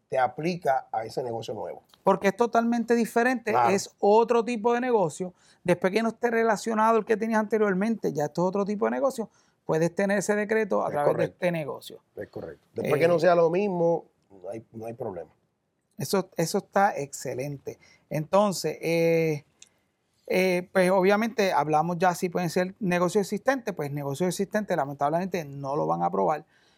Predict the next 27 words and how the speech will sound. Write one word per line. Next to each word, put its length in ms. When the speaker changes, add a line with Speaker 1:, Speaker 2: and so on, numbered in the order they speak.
Speaker 2:
eh, 300
tendrían 440
que 100
ser 140
negocios 400
nuevos. 540
Así 180
que 80
hay 100
que, 260
hay 180
que 140
buscar, 600
eh, 540
hay 120
que 100
analizar 540
el, 200
el, 220
el 100
panorama, 600
a 40
ver 180
qué, 320
qué 220
otra 240
oportunidad 640